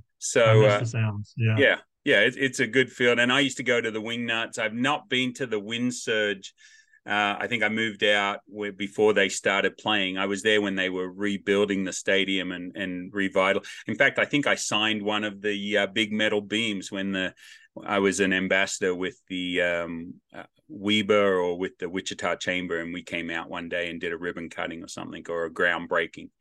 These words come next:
Speaker 1: and we all got to sign one of them, the beams. So th-, my name's scribbled up there somewhere as graffiti on one of the metal beams that went to build that
Speaker 2: <laughs>
Speaker 1: stadium.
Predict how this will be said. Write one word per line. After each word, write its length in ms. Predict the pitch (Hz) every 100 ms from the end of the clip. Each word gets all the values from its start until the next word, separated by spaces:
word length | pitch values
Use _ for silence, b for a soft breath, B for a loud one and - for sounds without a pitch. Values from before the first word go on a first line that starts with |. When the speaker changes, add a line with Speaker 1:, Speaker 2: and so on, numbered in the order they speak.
| B B B B
Speaker 1:
and 80 | 92
we 120 | 90
all 80 | 92
got 180 | 92 90
to 80 | -
sign 340 | - 90 90
one 160 | 87 87
of 100 | 85
them, 340 | 87 90 -
the 180 | 107 95
beams. 480 | 85 92 90 85 78
So 140 | 98
th-, 160 | 95 -
my 160 | 123
name's 280 | 190 190 139
scribbled 460 | - - 143 139 143
up 140 | 139
there 160 | 139 131
somewhere 420 | - 135 120 104
as 100 | 101
graffiti 580 | - 107 - 117 110 95
on 160 | 92 92
one 160 | 98
of 80 | 98
the 80 | 95
metal 300 | 98 98 95
beams 400 | 92 98 92 92
that 120 | 82
went 220 | 87 90
to 80 | 101
build 300 | 90 90 92
that 180 | 87 117
Speaker 2:
<laughs> 100 | -
Speaker 1:
stadium. 360 | 95 98 87